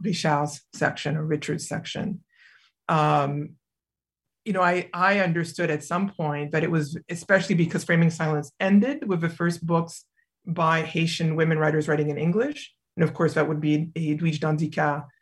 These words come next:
with, uh, Breath, Eyes, Memory, which I think was published in ninety-four, ninety-five, and, uh, and Christine Dadeschi, who wrote Under the Bone, uh, also in this, published also in the same year. Uh, those were the first two.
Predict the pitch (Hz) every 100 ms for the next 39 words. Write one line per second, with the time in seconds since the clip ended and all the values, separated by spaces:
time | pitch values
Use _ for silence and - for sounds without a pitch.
0 | _ - 170 151 - - 151 147 147 156
1 | 156 151 147 160 185 202 226 - 170 156
2 | 147 156 156 160 156 151 160 151 147 151
3 | 165 170 151 156 165 - 170 156 151 151
4 | 151 165 165 180 185 - - - _ 180
5 | 160 147 147 151 170 165 151 147 170 156
6 | - 165 165 151 156 151 - 165 151 147
7 | - _ _ - 165 151 143 - 151 151
8 | 151 135 147 147 139 147 143 _ _ -
9 | 143 - 151 - 151 147 - - 170 160
10 | 151 143 147 139 - 139 143 160 226 160
11 | 139 - _ _ _ _ _ - 156 143
12 | 156 175 160 151 - 202 - - 208 160